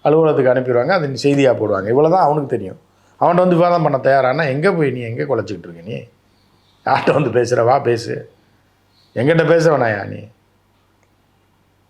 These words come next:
வா, யார் சொல்லு? ஒரு முப்பது வயசுக்குள்ளேயே ஒரு ஆள் அனுப்புறோம்.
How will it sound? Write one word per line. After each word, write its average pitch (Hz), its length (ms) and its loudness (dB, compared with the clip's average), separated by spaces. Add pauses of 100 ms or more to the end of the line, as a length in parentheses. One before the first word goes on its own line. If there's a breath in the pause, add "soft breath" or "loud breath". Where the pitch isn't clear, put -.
(180)
வா, 117 200 0 (880 soft breath)
யார் 120 280 0
சொல்லு? 107 280 -2
ஒரு 107 140 -2
முப்பது 127 300 2
வயசுக்குள்ளேயே 131 440 0
ஒரு 110 80 0
ஆள் 110 200 0
அனுப்புறோம். 92 360 -12